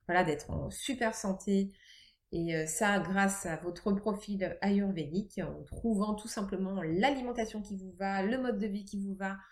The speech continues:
en fonction de votre profil énergétique. Et vous avez également, pour celles qui ont des problèmes de peau, le programme anti-acné Peau Nette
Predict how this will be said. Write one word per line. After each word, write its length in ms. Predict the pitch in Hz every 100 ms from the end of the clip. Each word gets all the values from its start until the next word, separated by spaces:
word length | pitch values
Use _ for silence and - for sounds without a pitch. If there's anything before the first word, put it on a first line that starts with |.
| - - _ _
en 160 | - 320
fonction 440 | - 277 262 247
de 160 | 220 220
votre 560 | 208 208 202 233 233 -
profil 760 | - 262 - - 240 202 - - _
énergétique. 800 | 269 262 226 208 190 - 302 - 208 196 _ - - - - _ _ _
Et 340 | 277 311 349 262
vous 120 | 262
avez 100 | 262
également, 320 | 262 240 247
pour 160 | 254 233
celles 200 | 285 285
qui 100 | 240
ont 80 | 208
des 120 | 190
problèmes 320 | - 254 233
de 120 | 226
peau, 520 | 220 240 240 240 247 -
le 400 | 208 254 262 262 -
programme 680 | 277 220 233 240 240 240 -
anti-acné 800 | 247 247 277 247 240 247 247 - _ _
Peau 120 | -
Nette 320 | 294 269 285